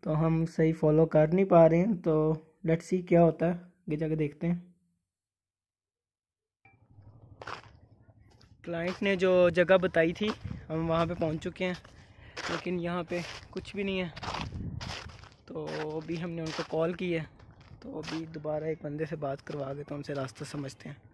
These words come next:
फिर मिलते हैं। और यहाँ पे हम finally फार्म पे पहुँच चुके हैं। Basically, this is the fattening farm,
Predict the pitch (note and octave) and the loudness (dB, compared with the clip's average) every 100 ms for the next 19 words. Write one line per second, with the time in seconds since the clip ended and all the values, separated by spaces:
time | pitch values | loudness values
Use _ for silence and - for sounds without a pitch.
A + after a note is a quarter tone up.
0 | _ _ _ - C#3+ C#3+ C#3 D#3 D3+ - | _ _ _ -12 -10 -12 -14 -12 -12 -12
1 | - - - _ - - - _ _ _ | -20 -20 -20 _ -20 -20 -20 _ _ _
2 | _ _ _ E3+ E3 E3+ F3 E3 E3+ F3+ | _ _ _ 4 8 12 12 10 8 8
3 | F3 E3+ E3 D#3 D#3+ E3+ D3+ E3 F3 G3 | 6 4 4 4 2 0 2 4 4 2
4 | A#3+ - - E3 D#3 E3 D#3+ D3+ D3+ F#3 | 0 -4 0 0 2 -2 0 0 0 -4
5 | F3 G3 G3+ - F3 E3+ F3 F3+ F3+ E3+ | -4 -2 -2 -2 -2 -2 0 2 4 4
6 | D#3 F3 E3+ E3+ D3+ C#3+ F3+ F#3+ F#3 D#3+ | 2 2 2 0 0 0 -2 -2 0 -2